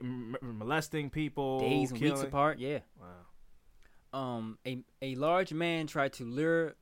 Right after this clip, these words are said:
Speaker 2: lure a twenty-two-year-old woman out of a gift shop in Albany.
Speaker 1: Wait, so the D N A and stuff that they're finding, they're not fi-, they're not match-, they haven't made a match yet?
Speaker 2: Mm-mm,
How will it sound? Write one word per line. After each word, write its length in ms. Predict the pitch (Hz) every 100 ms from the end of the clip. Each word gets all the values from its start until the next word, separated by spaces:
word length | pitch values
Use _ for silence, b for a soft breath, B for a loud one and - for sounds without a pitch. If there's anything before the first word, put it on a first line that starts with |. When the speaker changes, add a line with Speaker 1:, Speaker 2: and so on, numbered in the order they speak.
| -
Speaker 2:
lure 460 | 139 175 185 180 -
a 100 | 131
twenty-two-year-old 800 | 123 170 175 175 160 139 139 127
woman 340 | 131 127 113 -
out 140 | 120 117
of 120 | 110
a 60 |
gift 300 | 101 147 160 -
shop 340 | 117 101 -
in 80 | -
Albany. 460 | 107 113 95 85 - - b b -
Speaker 1:
Wait, 140 | 202
so 120 | 196 185
the 80 | 151
D 180 | 226
N 100 | 226
A 40 | 226
and 140 | 202
stuff 140 | 156 156
that 80 | 143
they're 100 | 143
finding, 320 | 170 170 143
they're 100 | 147
not 240 | 156 143 - _ _ _ _ _ _
fi-, 200 | - 151 139
they're 100 | 147
not 120 | 139
match-, 280 | 143 139 -
they 80 | 147
haven't 160 | 143
made 140 | 143 131
a 40 |
match 280 | 135 131 -
yet? 160 | 127 95
Speaker 2:
Mm-mm, 140 | 101